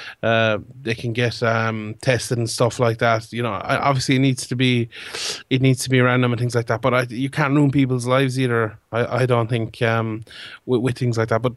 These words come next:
you know, that's, that's a separate point. But I think this is a good start. Hopefully it'll go somewhere. Obviously, there's been another Fighters Association bill with, um, Rob, Rob Macy, I believe his name is. I think they came out this week and said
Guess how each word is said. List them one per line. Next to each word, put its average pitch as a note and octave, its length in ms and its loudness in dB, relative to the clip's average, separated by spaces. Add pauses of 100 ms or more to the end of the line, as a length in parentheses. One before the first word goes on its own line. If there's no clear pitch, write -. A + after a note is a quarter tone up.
(140)
you A2+ 120 -6
know, A#2+ 180 -2
that's, A2 360 -2
that's A#2 200 -4
a A#2+ 40 -2
separate A#2 220 -2
point. A#2 200 -2
But A#2 120 -2 (720)
I C#3 120 2
think E3+ 180 4
this E3+ 160 2
is D3+ 80 -2
a D3 40 0
good F3 200 2
start. D#3+ 400 0
Hopefully F3 640 -2
it'll D3 120 -4
go D3+ 140 0
somewhere. D3+ 260 0
Obviously, D3 260 0
there's C#3 160 -2
been C#3+ 160 0
another C#3 240 2
Fighters C3+ 360 0
Association B2+ 560 0
bill B2+ 240 4
with, B2 200 0
um, A#2+ 300 4 (420)
Rob, C3 320 4
Rob B2+ 380 0
Macy, C3+ 340 0
I C3 60 2
believe B2+ 320 0
his B2 180 -2
name B2 240 0
is. A#2+ 240 -4
I G#2 120 -8
think A2+ 220 -6
they C3 140 2
came C3+ 220 2
out C3 200 4
this C3 220 0
week C3+ 300 4
and B2 180 0
said C3+ 320 4